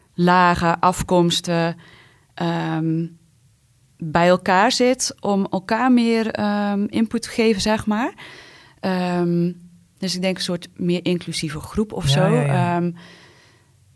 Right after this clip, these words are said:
Speaker 1: maar ook, eh, hè, omdat je in de academie natuurlijk een beetje zo op de top van de top, eh, constant zit te praten. Ehm,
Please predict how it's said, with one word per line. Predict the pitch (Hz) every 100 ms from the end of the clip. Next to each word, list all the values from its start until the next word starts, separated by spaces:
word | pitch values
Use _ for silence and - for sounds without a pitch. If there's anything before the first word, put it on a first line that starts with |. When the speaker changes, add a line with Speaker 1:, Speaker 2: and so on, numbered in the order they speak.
| _ _ _ _
Speaker 1:
maar | - 175
ook, | 196 202 -
eh, | - 180 190
hè, | 247
omdat | 196 175
je | 185
in |
de | 180
academie | 190 185 180
natuurlijk | 175 175 175
een | 165
beetje | 170 180
zo | 180
op | 165
de | 165
top | - 196 -
van | 170
de | 147
top, | - 208 208 -
eh, | 196 190 190 185 185 180 185 185
constant | 202 196 196
zit | 190 185
te | -
praten. | 196 190 208 240 330 - - - - - - _ -
Ehm, | 190 180 180 170 170